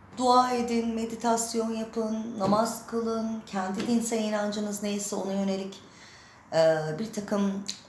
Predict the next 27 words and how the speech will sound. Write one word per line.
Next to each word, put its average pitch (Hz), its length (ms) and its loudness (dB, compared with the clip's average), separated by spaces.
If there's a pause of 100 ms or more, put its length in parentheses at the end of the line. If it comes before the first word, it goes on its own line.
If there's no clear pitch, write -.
meditatif, 196 760 -4
ruhsal 196 380 0
çalışmalar 185 520 -4
içinde 190 420 -6
olun. 175 500 -8
Dileklerde 175 840 -2
bulunun, 180 460 -4
niyet 165 320 -4
çalışmaları 170 640 -6
yapın, 165 340 -6 (100)
olumlamalar 156 720 -2
yapın. 151 560 -4 (420)
Anda 151 340 -6
kalın, 151 300 -6
sakin 156 540 -10
olun. 147 360 -8 (640)
Yaşadığımız 190 580 -4
her 165 180 -2
şey 165 380 -4 (100)
hayırdır. 156 760 0 (220)
Bunu 156 240 -6
bilin. 147 260 -4 (840)
Sisteme 170 560 -4
güvenin, 151 480 -4 (120)
ilahi 147 320 -6
kaynağa 143 540 -6
güvenin. 135 340 -8